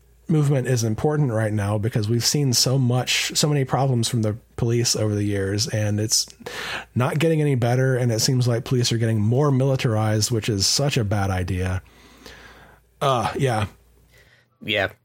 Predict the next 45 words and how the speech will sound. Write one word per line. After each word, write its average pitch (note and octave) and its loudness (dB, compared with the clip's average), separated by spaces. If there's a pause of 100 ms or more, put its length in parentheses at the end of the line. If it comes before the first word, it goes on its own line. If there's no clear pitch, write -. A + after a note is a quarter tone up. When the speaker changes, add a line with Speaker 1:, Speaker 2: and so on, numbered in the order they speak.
Speaker 2:
You C#3 2
mentioned, D3 2
you B2 0
know, A2 4
about G#2+ 0
people G#2+ -2
picking A#2 -2
and G2+ 0
choosing G#2 0
which G#2+ 0
videos, G2+ -2
you A2 0
know, G2 0
they F#3+ 4
Speaker 1:
Yeah. A#2+ 0
Speaker 2:
post - -2
online F#2+ -2
and G2 -4
stuff - -4
like G2+ -4
that. G2+ -2
And G#2 -6
yeah, G#2+ 0
of A2 -4
course, B2 0
there's A2 0
gonna A#2+ 0
be, G#2+ -2 (460)
you B2 -2
know, G#2 2
a G2 2
certain - 0
amount G2+ -2
of F#2+ 0
that G2 -4
going G2 -2
on. G#2+ -2 (480)
But C3+ 0
on B2+ 2
the B2+ 2
other D3+ 2
hand, A2+ 0 (180)
there's A2+ 0
just - -2
so F#2+ 0